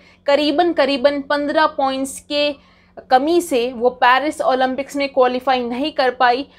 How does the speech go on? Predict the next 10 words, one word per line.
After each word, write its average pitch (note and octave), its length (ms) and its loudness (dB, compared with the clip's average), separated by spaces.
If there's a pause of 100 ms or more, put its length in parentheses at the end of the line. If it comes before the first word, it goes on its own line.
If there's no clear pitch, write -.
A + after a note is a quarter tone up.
(160)
वहीं D4 220 0 (100)
बात D4 260 4
करते E4 340 0
हैं E4 200 -2
शैली C#4+ 340 0
सिंह D#4 260 -6
की, D#4+ 120 -2
तो E4+ 140 2
उन्होंने D4 640 0 (580)
दस D4+ 540 2